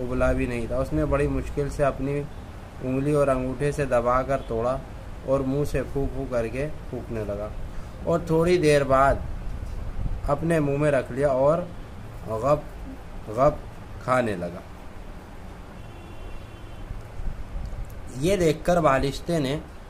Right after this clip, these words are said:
फिर रहा, ना रहा गया और ठुमक ठुमक कर फिर लकड़हारे के पास आया और कहा, "सलाम भाई, बुरा ना मानो तो एक बात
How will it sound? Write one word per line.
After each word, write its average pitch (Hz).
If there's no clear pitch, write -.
फिर 170
रहा, 135
ना 143
रहा 107
गया 104
और 160
ठुमक 151
ठुमक 143
कर 113
फिर 117
लकड़हारे 123
के 131
पास 127
आया 127
और 131
कहा, 127
"सलाम 127
भाई, 135
बुरा 131
ना 151
मानो 139
तो 147
एक 139
बात 131